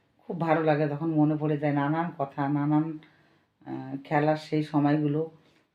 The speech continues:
কিন্তু কি করব বলুন, সেটা তো সম্ভব নয়।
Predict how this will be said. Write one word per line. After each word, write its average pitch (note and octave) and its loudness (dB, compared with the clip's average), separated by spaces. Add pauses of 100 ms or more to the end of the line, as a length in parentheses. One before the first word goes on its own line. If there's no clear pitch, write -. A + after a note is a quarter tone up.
(120)
কিন্তু F#3+ -2 (460)
কি B3 -6
করব F#3+ 4
বলুন, F3+ 2 (580)
সেটা E3 -4
তো F#3 -4
সম্ভব F3 -2
নয়। F3+ 0